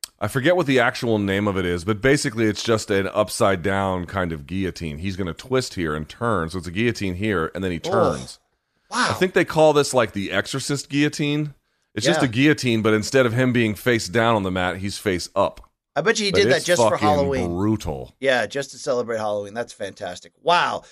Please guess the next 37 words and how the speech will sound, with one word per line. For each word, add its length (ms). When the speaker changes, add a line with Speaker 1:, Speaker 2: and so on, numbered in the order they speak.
Speaker 2:
All 220
right, 340
uh, 260
Luke, 340
let's 260
go 340
to, 400
uh, 420
the 320
audio 440
here 240
of 200
Khalil 480
Roundtree 540
Junior 400
I 100
did 160
wanna 200
shout 260
him 120
out. 160
He 60
had 120
a 40
nice 300
win 160
to 60
open 220
the 80
main 220
card, 340
a 100
split 500
decision 500
over 200
Dustin 480
Jacoby. 680